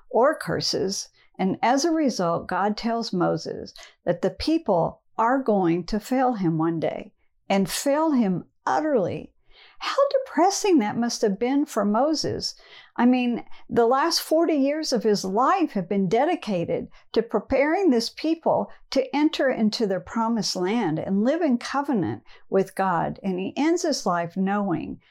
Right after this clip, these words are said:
they're gonna fail God. Then God tells Moses to write a song about it. So Moses has to sing a song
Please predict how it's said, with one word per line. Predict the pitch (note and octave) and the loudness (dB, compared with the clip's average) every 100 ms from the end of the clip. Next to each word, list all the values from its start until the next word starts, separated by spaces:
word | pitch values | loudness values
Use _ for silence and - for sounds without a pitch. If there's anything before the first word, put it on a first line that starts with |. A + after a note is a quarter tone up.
| _ - | _ -2
they're | F#3 D#4+ | 2 2
gonna | E4 G3+ D#3 | 2 0 -2
fail | - G3+ G#3 G#3+ | -4 -4 -2 -2
God. | - - - - - - - - - - | -4 -6 -6 -10 -12 -18 -20 -20 -12 0
Then | A3+ D#4+ | 4 4
God | E4 B3 | 4 0
tells | G#3+ F#3+ F3+ | 0 -2 -2
Moses | F#3+ F#3 F#3+ B3 A3+ | -2 0 0 -2 0
to | A3+ | 0
write | A#3 C4+ C4+ | 0 0 0
a | |
song | C4 - E4+ D#4+ B4 B4 A#4+ G#4+ | 0 0 2 4 4 2 0 0
about | A3 - - | 0 0 -2
it. | - | -2
So | C4 | 0
Moses | B3+ C4+ F#4 F#4 D#4 | 2 4 2 2 0
has | C#4 B3+ | 0 -2
to | A#3 | -2
sing | - - D4 D#4 D4 | -4 -2 0 0 0
a | - | 0
song | - A#3 D#4+ B3 D#3 G2+ | 0 0 2 2 0 -4